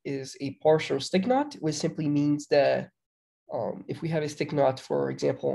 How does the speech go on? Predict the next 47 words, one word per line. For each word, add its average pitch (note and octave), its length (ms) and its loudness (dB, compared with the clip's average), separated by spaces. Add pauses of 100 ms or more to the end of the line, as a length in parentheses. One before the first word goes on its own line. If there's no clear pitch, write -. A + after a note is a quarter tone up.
on C3 80 -6
the C3 180 -8
left-hand D3 360 0
side, C#3+ 340 0
the C3 160 -6
trefoil D#3+ 480 4
knot, D#3+ 280 4 (360)
we D3 100 -4
can D#3+ 160 -2
just D#3 180 -6
select, C#3+ 600 0 (100)
um, - 480 -6 (100)
a, C3 400 -6 (260)
a - 40 -12
few D#3+ 200 -6
sticks D#3+ 360 -2
of D3 100 -6
the D3 60 -2
collection C#3+ 520 0
and - 160 -2
we D3 80 -4
can D3 160 -6
make C#3+ 180 -6
a D3 40 -4
new D3 120 -2
knot C3+ 240 0
with - 160 -12
that. G2 240 -4 (960)
Um, C3+ 100 -6
so - 140 -8
for D3+ 140 -2
example, C3 420 -6
next B2 240 -6
one, - 180 -8 (680)
next - 160 -14
slide. - 120 -20 (640)
Um, C#3 220 2
we D#3+ 100 0
can F3 200 2
select E3 360 2
the D3 60 -12
green C#3+ 200 0
knots, B3+ 440 -2
um, C3+ 180 -2
the C#3+ 100 -6
green D3 200 0
sticks, - 440 -4